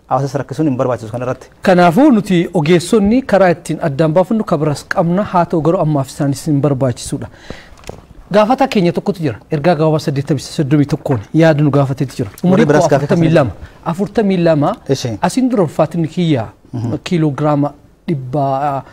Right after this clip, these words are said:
Speaker 2: eh, saddeettama hanga dhibbaa ture.
Speaker 1: Mhm.
Speaker 2: Tibba kana garuu baatii kana keessa na dadhabsiisa. Akkuma jedhame fincaan na qa-, eh, na fincaasisa.
Speaker 1: Mhm.
Speaker 2: Yeroo baay'ee ani suuqii keessaan ba'u yookaan suuquma keessatti umurii koo kan baay'isu,
Speaker 1: Mhm.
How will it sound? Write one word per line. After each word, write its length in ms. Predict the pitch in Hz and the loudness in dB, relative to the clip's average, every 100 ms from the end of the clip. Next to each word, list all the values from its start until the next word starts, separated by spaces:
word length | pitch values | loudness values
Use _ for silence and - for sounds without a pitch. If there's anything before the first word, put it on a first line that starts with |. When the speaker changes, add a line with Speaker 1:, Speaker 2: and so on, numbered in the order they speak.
| - - _ - | -20 -20 _ -6
Speaker 2:
eh, 220 | 151 151 | -4 -4
saddeettama 680 | - 175 139 175 175 208 233 | -6 -6 0 0 0 0 0
hanga 240 | 208 160 | 0 -4
dhibbaa 380 | 156 151 123 156 | -2 -2 0 0
ture. 240 | 139 120 101 _ _ - | 0 -4 -8 _ _ -8
Speaker 1:
Mhm. 280 | 120 113 107 - _ _ - | -6 -6 -10 -14 _ _ -4
Speaker 2:
Tibba 200 | 233 254 | 0 2
kana 240 | 220 175 | 2 2
garuu 360 | 147 180 208 320 | 2 2 0 -4
baatii 360 | 147 165 156 180 | 0 0 0 -2
kana 180 | 175 147 | -2 -2
keessa 440 | 147 185 165 226 - | 0 -2 -2 -8 -2
na 140 | 170 | 0
dadhabsiisa. 640 | 165 170 143 - 175 - - | 2 0 -4 -6 -6 -6 -6
Akkuma 260 | 170 - 156 | -6 -6 -6
jedhame 200 | - 160 | -4 -4
fincaan 460 | 160 151 - 170 165 | -4 -8 -4 -2 0
na 80 | 156 | 0
qa-, 220 | 156 165 - | -2 -8 -8
eh, 360 | 170 156 151 143 147 - | -4 -2 -2 -6 -10 -4
na 160 | 160 | -4
fincaasisa. 600 | 147 190 - 147 - 156 277 - | -2 -6 -4 -4 -4 -4 -4 -4
Speaker 1:
Mhm. 220 | 143 113 113 95 - | -8 -8 -10 -14 -4
Speaker 2:
Yeroo 200 | 185 196 269 | 2 2 4
baay'ee 440 | 233 - 202 190 | 0 0 0 0
ani 400 | - 156 143 135 - | 0 2 2 0 -8
suuqii 380 | - - - 202 | -10 -8 -6 -2
keessaan 420 | 165 - 139 143 | -2 0 -2 0
ba'u 140 | 147 | 0
yookaan 320 | 135 - 180 | -2 -4 -4
suuquma 360 | 180 - - 143 | -6 -8 -4 -2
keessatti 480 | 156 139 151 - 131 123 - | -2 -4 -6 -6 -8 -8 -6
umurii 300 | 151 143 143 | -2 -2 -2
koo 280 | 156 131 - | -4 -6 -8
kan 140 | - 131 | -8 -4
baay'isu, 500 | 135 175 151 - 247 - | -2 -4 -6 -8 -8 -8
Speaker 1:
Mhm. 140 | - | -12